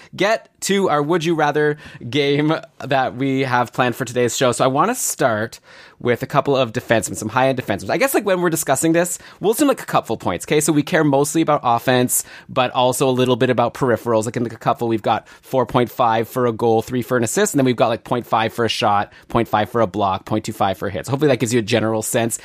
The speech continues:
Maybe if, Brian, we sort of have a different answer, depending on if it's points only versus cupful scoring, we can mention that.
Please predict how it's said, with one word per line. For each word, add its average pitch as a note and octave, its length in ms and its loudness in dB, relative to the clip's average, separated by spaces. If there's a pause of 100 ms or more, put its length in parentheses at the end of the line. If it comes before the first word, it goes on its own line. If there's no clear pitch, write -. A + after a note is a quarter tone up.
(160)
Maybe F#3 400 0
if, D3+ 180 0
Brian, D3+ 260 2
we C#3 280 0 (240)
sort C#3+ 180 0
of A#2+ 60 -4
have C3 140 2
a A#2+ 40 4
different B2+ 480 0
answer, B2+ 380 2
depending B2+ 380 2
on A#2+ 80 4
if A2+ 100 -2
it's - 120 -6
points A#2+ 420 0
only C3 480 2 (160)
versus A#2+ 360 0
cupful - 400 -2
scoring, E3 300 2
we C3+ 120 0
can A#2+ 140 -4
mention A#2+ 320 0
that. G3+ 260 0